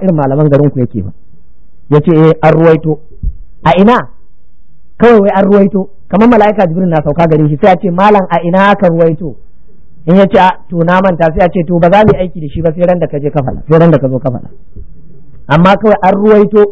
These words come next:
na karanta tun ina ɗalibi a sakandare, sai a ce, "A, aka koma sakandaren ka je ka ɗauko ka kawo." To yaushe za ku yaudari mutane? Ku raba mutane daga ɗariƙa ku saka su cikin ɗariƙu. Duk wanda bai kawo maka dalili Qur'ani da hadisi akan bautawa Allah ba, billahi allazi la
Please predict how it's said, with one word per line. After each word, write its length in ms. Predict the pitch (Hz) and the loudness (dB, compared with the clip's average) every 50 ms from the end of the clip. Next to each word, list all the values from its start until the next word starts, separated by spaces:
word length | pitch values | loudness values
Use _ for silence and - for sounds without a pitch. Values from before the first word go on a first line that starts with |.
| - - - - | -4 -12 -14 -6
na 180 | 151 180 202 | -2 0 0
karanta 440 | 202 202 247 226 202 185 156 185 180 | 0 2 2 2 2 2 0 -2 -2
tun 160 | 175 208 208 214 | -2 -2 -4 -4
ina 160 | 226 233 214 190 | -2 -2 0 0
ɗalibi 360 | - 196 196 202 190 165 185 | 2 2 2 2 0 -2 -4
a 120 | 190 175 156 | -4 -4 -2
sakandare, 440 | 170 160 185 180 160 160 160 147 151 | -2 0 0 0 0 0 -2 -2 -2
sai 140 | 190 190 180 | 0 0 0
a 40 | 156 | 0
ce, 120 | - 175 | -2 -2
"A, 160 | 165 175 180 185 190 190 | 0 0 2 2 0 0
aka 120 | 190 175 | -2 -4
koma 280 | - 214 214 220 208 180 | 0 2 2 2 2 2
sakandaren 400 | 170 175 180 190 190 165 165 143 | 0 0 -2 -2 0 0 0 0
ka 80 | 135 147 | 0 -2
je 100 | 139 170 | -2 -2
ka 100 | 165 156 | 0 0
ɗauko 260 | - 139 135 - 160 143 | -2 -2 0 0 0 0
ka 100 | 139 120 | 0 -2
kawo." 300 | - 110 113 110 110 110 - - - - - - - - - - - - | -2 -2 -2 -2 -2 -4 -8 -14 -14 -16 -16 -16 -16 -16 -16 -16 -8 -2
To 60 | - 302 | 2 4
yaushe 320 | 269 247 262 262 247 247 | 6 6 6 4 4 2
za 120 | 226 226 220 | 0 0 0
ku 80 | 226 226 | 0 -2
yaudari 280 | 190 175 160 160 175 185 | -2 -2 0 0 0 0
mutane? 360 | 196 - 180 156 160 156 - - - - - - | 0 0 0 0 -2 -2 -8 -12 -14 -16 -14 -4
Ku 80 | - 165 | 0 2
raba 200 | 185 214 208 208 | 4 4 4 2
mutane 400 | 196 208 - 208 185 185 185 185 | 0 -2 -2 -2 -2 -2 -2 -2
daga 240 | 165 180 147 147 151 147 - | -2 0 0 0 0 0 2
ɗariƙa 360 | 151 156 175 190 - 175 160 - | 2 2 2 2 2 0 -2 -2
ku 100 | 151 139 - - - | -2 -6 -14 -8 -6
saka 260 | - 180 180 185 147 | -4 -2 0 0 -2
su 80 | 147 151 | -2 -4
cikin 260 | - 156 160 170 170 | -8 -6 -4 -4 -2
ɗariƙu. 360 | 156 147 131 123 120 - 143 - - - - - - - - - - - - - - - | 0 0 -2 -2 -4 -10 -12 -14 -14 -14 -14 -14 -14 -14 -14 -16 -14 -14 -14 -14 -12 -6
Duk 240 | 135 - 247 254 247 226 226 | 0 2 4 6 6 6 6
wanda 260 | 262 269 262 247 233 | 4 4 4 2 2
bai 160 | 185 196 175 - | 0 0 -4 -4
kawo 320 | - 196 190 196 202 196 202 | -2 0 2 2 4 2 2
maka 220 | 208 208 - 185 | 0 0 0 -2
dalili 420 | 151 151 156 165 185 196 180 175 151 | 0 0 2 2 2 2 0 0 -2
Qur'ani 500 | - - 147 151 - 180 185 185 185 160 | -2 -4 -6 -4 -2 0 0 0 0 0
da 120 | 147 147 143 | 0 0 -2
hadisi 400 | 139 135 165 190 180 - 165 - | -2 -2 -2 -4 -4 -4 -4 -6
akan 320 | - 143 - 180 170 156 | -4 -4 0 0 0 2
bautawa 380 | 160 170 156 156 165 156 147 147 151 | 4 2 2 4 4 2 2 2 2
Allah 220 | 151 156 147 139 135 | 0 0 0 0 -2
ba, 80 | 143 | -4
billahi 440 | 135 139 143 147 151 165 165 170 180 | -6 -6 -4 0 2 2 2 2 2
allazi 280 | 175 165 156 139 151 156 | 2 0 0 0 0 2
la 120 | 160 165 | 2 2